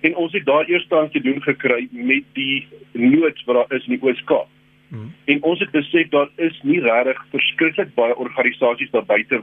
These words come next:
Speaker 1: wat bereid is om geen onderskeid te tref tussen wie nood het en dit dan so te verskaf nie. En dit het ons toe besluit om selfs Lifestyle Mini-, Family Ministry te begin en die nood aan te spreek.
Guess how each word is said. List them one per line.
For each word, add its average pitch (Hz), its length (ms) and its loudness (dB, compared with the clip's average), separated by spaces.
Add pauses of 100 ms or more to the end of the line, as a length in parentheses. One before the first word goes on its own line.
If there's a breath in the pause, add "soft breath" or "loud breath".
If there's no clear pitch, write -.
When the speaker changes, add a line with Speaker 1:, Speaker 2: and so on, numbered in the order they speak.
(120)
Speaker 1:
wat 107 240 0
bereid 113 460 0
is - 280 -12 (480 soft breath)
om 147 280 2
geen 196 300 0
onderskeid 156 440 0
te 127 140 -6
tref 123 240 0 (100)
tussen 123 400 -2
wie 143 160 0
nood 120 300 2
het 117 220 -4 (100)
en 123 120 -2
dit 117 120 0
dan 113 160 0
so 123 160 -4
te 120 120 -4
verskaf 135 500 2
nie. 127 140 -20 (540 loud breath)
En 127 180 0
dit 127 160 -2
het 143 140 -6
ons 135 240 -2
toe 127 100 -4
besluit 123 360 0
om 120 180 -4
selfs 131 400 -2
Lifestyle 113 420 2
Mini-, 110 280 0
Family 123 260 2
Ministry 110 320 -2
te - 100 -6
begin 113 440 -2
en 113 200 0
die 113 120 0
nood 113 200 0
aan 117 140 -2
te - 80 -14
spreek. 78 340 -4